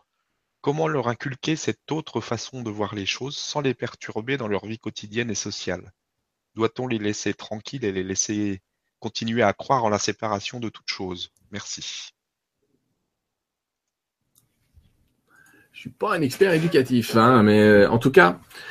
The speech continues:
Speaker 2: si tu parles d'une vision spirituelle vis-à-vis des enfants, parce que je pense que c'est un petit peu ça qui est autour de la question, euh, je pense qu'il faut surtout leur laisser le choix et le libre arbitre.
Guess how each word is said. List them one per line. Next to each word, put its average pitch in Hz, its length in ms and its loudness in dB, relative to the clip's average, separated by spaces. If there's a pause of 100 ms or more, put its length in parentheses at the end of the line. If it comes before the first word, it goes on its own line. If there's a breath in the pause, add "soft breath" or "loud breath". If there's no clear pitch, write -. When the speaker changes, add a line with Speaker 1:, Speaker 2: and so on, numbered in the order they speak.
(120 loud breath)
Speaker 2:
si 196 360 4
tu 175 120 2
parles 180 300 8
d'une 151 260 6
vision 175 440 6
spirituelle 147 640 4
vis-à-vis 123 460 8
des 120 200 8
enfants, 131 540 0 (520)
parce 113 120 -18
que 98 60 -8
je - 80 -14
pense 113 180 -6
que - 80 -10
c'est 110 120 -4
un 107 60 -2
petit - 140 -8
peu - 80 -2
ça 120 180 -2
qui 120 100 -6
est - 20 2
autour 110 180 -2
de 107 60 0
la 104 100 0
question, 160 460 -2 (720 soft breath)
euh, 117 960 2 (340)
je - 120 -10
pense 185 200 4
qu'il 135 120 -2
faut 143 120 4
surtout 139 320 4
leur 135 200 8
laisser 127 260 8
le 131 60 2
choix 156 360 4
et 131 40 6
le 123 100 8
libre 127 220 6
arbitre. 120 420 2